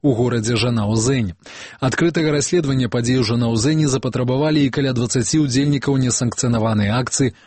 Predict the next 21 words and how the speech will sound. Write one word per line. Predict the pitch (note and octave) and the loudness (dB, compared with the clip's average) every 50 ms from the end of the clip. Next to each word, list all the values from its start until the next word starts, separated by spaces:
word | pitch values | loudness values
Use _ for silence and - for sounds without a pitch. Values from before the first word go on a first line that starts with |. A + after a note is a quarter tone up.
| - _ _ | -20 _ _
ў | A#2 A2+ A2 | 0 0 0
Астане. | - - - C#3 B2+ B2 C3 C3+ A#2+ G2 E2+ - _ _ _ _ - - - - - - - G2+ C3 | 0 -2 -2 -2 0 2 2 0 0 -2 -4 -8 _ _ _ _ -20 -18 -18 -16 -16 -14 -6 -2 0
Народныя | C#3 D#3 F#3+ G3+ G3+ G3 F#3 - | 2 2 2 2 2 0 -2 0
хваляванні | - F#3 F3+ F3 E3+ F3 E3 D3 C3+ | 0 0 2 2 2 2 2 2 2
з | A#2+ A2 | 2 0
удзелам | B2+ B2 A2+ C3+ C#3+ C#3 C3 A#2+ | 0 0 2 0 2 2 0 0
звольненых | G#2+ A#2 C3+ C#3+ D3 C#3+ C3+ C3 A#2 - | 0 2 2 2 2 2 2 0 0 0
супрацоўнікаў | - B2 - C3 A#2+ - - C#3+ D3 D3 C3+ - C#3 B2+ | -2 -2 -2 -2 -2 0 0 0 0 0 0 0 0 0
нафтаздабываючых | B2 A#2+ A2+ - C3 A2 A2 B2 A#2+ B2+ B2 B2 B2 A#2 G2+ - G#2+ - | 0 0 0 0 -2 0 0 0 0 0 0 2 0 0 0 -2 -2 -2
кампаній | - A#2+ A2+ G#2 D3 D3+ D#3 D#3 D#3 D3+ C3+ | 0 -2 0 2 0 0 2 2 2 2 0
здарыліся | A2+ A#2+ C3+ C3 C3 B2 A#2+ A#2 - - C3+ | 0 0 0 0 0 0 0 0 0 0 0
ў | B2 G#2+ | 2 2
Жанаузені | G2+ A#2 A#2 A#2 A2+ A2+ G#2 B2 D3+ D#3+ D#3+ D3+ | 2 2 0 2 0 0 0 0 0 2 2 2
ў | C3+ - | 0 0
снежні | - C#3 C#3 C3+ C3 A#2 C3 C3 | 0 0 2 2 2 0 0 0
мінулага | C3 C3 B2 A#2 A2 G#2 G#2 G2+ G2 A#2 A2+ | 2 0 0 2 0 0 0 0 0 -2 -2
году. | F#2+ - C#3 C#3 B2 A2+ G#2 F2 - - - - - - _ _ | 0 0 0 2 2 0 -2 -2 -4 -10 -18 -20 -20 -20 _ _
Тады | - C#3 B2+ B2+ A#2+ | -2 0 0 2 0
загінулі | A2 A2 A2 G#2+ A2 C#3 D3 C#3+ C3+ C3 | 0 0 0 0 0 0 0 2 2 0
шаснаццаць | C3 - B2+ A2+ - B2+ A#2 A2 - A2+ G2+ | 0 0 -2 -2 -2 -2 -2 -2 -2 -4 -4
чалавек, | - - A2 A2 A2 A2+ C#3+ D3+ C3 - - | -2 -2 0 0 0 0 0 -2 -2 -6 -14